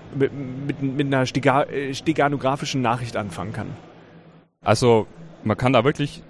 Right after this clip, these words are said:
Speaker 2: total simpel beginnen. Nehmen wir jetzt mal an, wir haben, äh, ein Textdokument. Und was man dann da machen kann, man nutzt eben die Eigenschaften dieses digitalen Mediums und hängt dann, dann zum Beispiel Leerzeichen ans Zeilenende. Und die sind je nach Editor dann erstmal überhaupt nicht sichtbar,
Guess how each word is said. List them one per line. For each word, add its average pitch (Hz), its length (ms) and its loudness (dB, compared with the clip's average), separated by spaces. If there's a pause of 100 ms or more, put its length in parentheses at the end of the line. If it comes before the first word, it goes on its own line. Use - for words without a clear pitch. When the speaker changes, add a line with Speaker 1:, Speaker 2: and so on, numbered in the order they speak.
(140)
Speaker 2:
total 131 320 2
simpel 156 340 0
beginnen. 135 460 0
Nehmen 117 160 2
wir 113 40 2
jetzt - 160 -4
mal 98 80 -2
an, 113 120 0
wir 104 100 2
haben, 101 180 0
äh, 92 240 2
ein 92 180 -4
Textdokument. 147 760 -2 (800)
Und 104 100 0
was 110 140 2
man 127 100 2
dann 117 100 4
da 110 100 2
machen 131 260 0
kann, 139 200 -2
man 110 120 0
nutzt 143 260 -4
eben 113 180 0
die 104 100 0
Eigenschaften 131 600 0
dieses 104 320 -4
digitalen 110 440 0
Mediums 160 580 -4 (340)
und 110 400 0 (480)
hängt 120 200 0
dann, 113 100 6
dann 104 120 2
zum 107 120 -2
Beispiel 104 320 0
Leerzeichen 95 540 2
ans 85 220 -6
Zeilenende. 87 640 -2 (440)
Und 95 220 0
die 95 60 -2
sind 107 180 0
je 104 100 2
nach 117 160 2
Editor 113 400 -2
dann 98 160 0
erstmal 104 320 -2
überhaupt 95 280 -2
nicht 101 140 -2
sichtbar, 175 440 -2